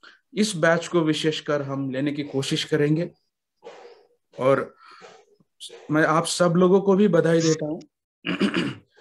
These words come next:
कि आप सब लोगों ने यह डिसाइड किया, भले ही रिकमेंडेशन से हो, भले ही आपने,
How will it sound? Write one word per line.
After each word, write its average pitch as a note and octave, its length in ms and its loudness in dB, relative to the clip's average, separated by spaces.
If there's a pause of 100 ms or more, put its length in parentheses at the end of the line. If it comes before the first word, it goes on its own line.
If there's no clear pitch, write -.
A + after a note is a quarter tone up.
(300)
कि D#3 60 0
आप D#3 140 2
सब D#3+ 280 -2
लोगों F3+ 920 -2
ने F#3+ 140 -2
यह F#3+ 380 0
डिसाइड E3+ 500 -4
किया, A#2 420 -4
भले D3 240 -2
ही D#3+ 340 0 (480)
रिकमेंडेशन E3+ 680 0
से F#3 200 -4
हो, F#3 460 -4 (400)
भले D3 260 -4
ही E3+ 160 -4
आपने, D3+ 680 -4